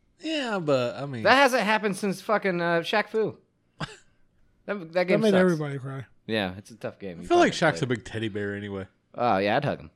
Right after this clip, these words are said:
Speaker 1: Yeah.
Speaker 2: Not to brag or anything,
Speaker 3: I've seen
Speaker 2: but
Speaker 3: his wife try to hug him.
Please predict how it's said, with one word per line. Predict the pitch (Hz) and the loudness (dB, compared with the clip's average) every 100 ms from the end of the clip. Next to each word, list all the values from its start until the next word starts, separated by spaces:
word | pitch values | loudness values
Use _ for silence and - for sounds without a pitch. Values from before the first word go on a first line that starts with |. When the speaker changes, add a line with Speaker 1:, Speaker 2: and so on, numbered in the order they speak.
| _ - | _ -10
Speaker 1:
Yeah. | 123 101 _ _ _ _ _ _ | -8 -10 _ _ _ _ _ _
Speaker 2:
Not | 120 104 | -8 -8
to | |
brag | 92 120 120 90 | -4 -2 -2 -4
or | 87 | -10
anything, | 82 80 | -10 -8
Speaker 3:
I've | |
seen | 80 233 | -4 -2
Speaker 2:
but | |
Speaker 3:
his | 190 139 | -2 -2
wife | 160 190 185 | -4 -4 -6
try | 170 | -8
to | 147 | -8
hug | 147 | -8
him. | 147 156 | -10 -12